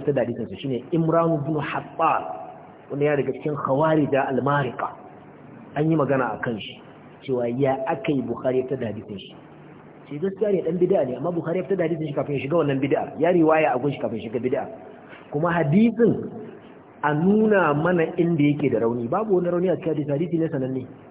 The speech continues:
Haka ya tsira har yanzu. Dan suna faɗa irin wannan magana. Sai ce, a, a, "Na'am, as-sahihu maratibun."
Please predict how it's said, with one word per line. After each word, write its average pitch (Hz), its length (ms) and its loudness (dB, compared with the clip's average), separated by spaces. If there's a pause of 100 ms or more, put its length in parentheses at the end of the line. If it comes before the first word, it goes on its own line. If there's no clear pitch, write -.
(680)
Haka 147 300 0 (120)
ya 151 220 2
tsira 156 240 2
har 156 80 2
yanzu. 120 240 2 (1040)
Dan 156 120 2
suna 175 200 0
faɗa 135 180 0
irin 147 80 0
wannan 131 320 2
magana. 95 240 -8 (1500)
Sai 180 220 6
ce, 170 320 6 (400)
a, 147 80 0 (480)
a, 120 300 0
"Na'am, 160 420 2
as-sahihu 185 720 2
maratibun." 139 560 2